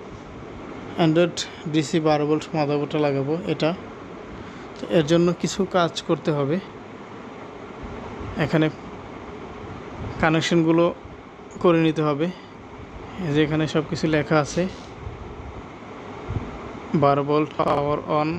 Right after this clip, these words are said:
ব্যাকলাইট on off, সব কিছু। তো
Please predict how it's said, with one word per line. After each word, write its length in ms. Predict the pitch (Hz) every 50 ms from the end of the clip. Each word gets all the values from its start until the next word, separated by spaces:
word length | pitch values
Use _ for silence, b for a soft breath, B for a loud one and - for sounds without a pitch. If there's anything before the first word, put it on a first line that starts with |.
| 175 - - - - - - - - - - - - - - - - - - 160
ব্যাকলাইট 460 | 139 160 139 147 147 147 147 147 143 - - - - - - 165
on 80 | 147 143 147 147
off, 120 | 156 147 - - - - - - - - - - - - - - - - - - - - - - - - - - - - - - - - - - - - - -
সব 140 | - 170 135 -
কিছু। 220 | 175 139 - - 175 196 - - - - - - - - - - - - - - - - - - - - - - - - - - - - -
তো 100 | 180